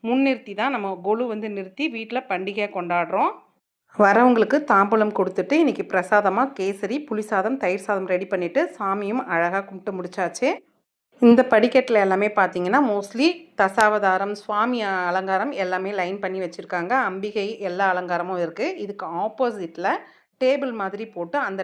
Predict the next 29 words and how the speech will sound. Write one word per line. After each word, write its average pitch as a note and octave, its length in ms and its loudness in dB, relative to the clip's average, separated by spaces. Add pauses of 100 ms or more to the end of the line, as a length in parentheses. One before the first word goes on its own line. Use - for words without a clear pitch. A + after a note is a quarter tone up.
(120)
டேபிள்ல A3+ 380 -2
வந்து G3+ 180 -10
பார்த்தீங்கன்னா F#3 380 -4 (100)
முருகரோட A#3+ 540 -2
அலங்காரம் E3+ 440 -4
எல்லாம் E3 220 -4
வச்சிருக்காங்க. E3 480 -8 (480)
அதே A3 220 -6
மாதிரி A3 180 -6 (120)
அம்பிகை A3+ 340 -6 (100)
அலங்காரமும் F3+ 560 -6
வச்சிருக்காங்க. E3 560 -6 (520)
பக்கத்திலே A3+ 540 -6
பார்த்தீங்கன்னா G3 480 -6 (380)
கல்யாண A3 500 -4
கோஷ்டி, G3+ 420 -10 (200)
அது G3 120 -6 (200)
கீழே C4+ 260 -2
வந்து A#3 220 -10
step G#3+ 260 -8
and A#3 140 -10
step-ஆ G#3+ 340 -4
வைக்கிற F#3+ 320 -8
மாதிரி F#3+ 180 -8
வச்சிருக்காங்க. F3+ 460 -10 (140)
கிரிக்கெட் A3+ 380 -10 (100)
ஆடுறது, F3+ 360 -8 (460)
அந்த G3+ 200 -6
மாதிரி B3 220 -6